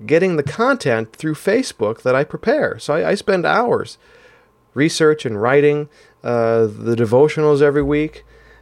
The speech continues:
and then I, I put it out there, and Facebook's not sending it to even half the people. And there was a time when everyone, e-, everyone was, was receiving it,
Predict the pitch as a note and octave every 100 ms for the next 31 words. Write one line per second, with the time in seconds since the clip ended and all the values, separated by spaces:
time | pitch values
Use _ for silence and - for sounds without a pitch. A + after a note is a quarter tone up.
0 | _ _ C#3 C#3+ D3+ D3+ C#3+ C3+ C3+ -
1 | F#3+ E3 E3 G#3+ G#3+ A#2 A2+ B2 B2+ B2+
2 | B2 D#3+ F3 - D#3 - D#3+ D#3+ - -
3 | D#3+ D#3+ D3+ D3+ - C#3+ - _ - _
4 | D3+ D#3 C#3+ D#3+ E3 - D#3+ G#3+ C#4 C3
5 | - _ - - _ C#3+ D3 C#3 E3+ A3+
6 | C4+ - F3+ A3 D#3+ C3 C3+ B2 B2 -
7 | - D#3 D#3+ B2 F2 - C3 D3+ C3+ D#3
8 | D#3 D3 D3 C#3+ B2+ A#2+ A#2+ A#2+ A2 A2
9 | - C#3+ C3 C3+ C3+